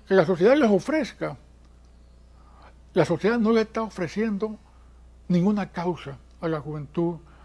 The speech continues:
ni a los adultos. No hay quien diga, "Vamos a hacer tal cosa". No hay. Y lo segundo es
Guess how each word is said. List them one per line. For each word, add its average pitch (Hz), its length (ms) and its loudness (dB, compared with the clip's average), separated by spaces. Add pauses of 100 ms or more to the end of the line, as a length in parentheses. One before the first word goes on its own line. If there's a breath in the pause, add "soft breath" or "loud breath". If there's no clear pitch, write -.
ni 156 80 0
a - 20 2
los 151 140 0
adultos. 156 380 0 (260 soft breath)
No 214 260 6
hay 262 260 4 (200)
quien 190 100 6
diga, 220 240 4 (100)
"Vamos 202 600 6
a - 20 4
hacer 202 240 -2
tal 170 180 -6
cosa". 156 220 -10 (640)
No 156 200 -2
hay. 139 160 -4 (680 soft breath)
Y 170 60 2
lo 165 100 10
segundo 233 480 10
es 185 200 6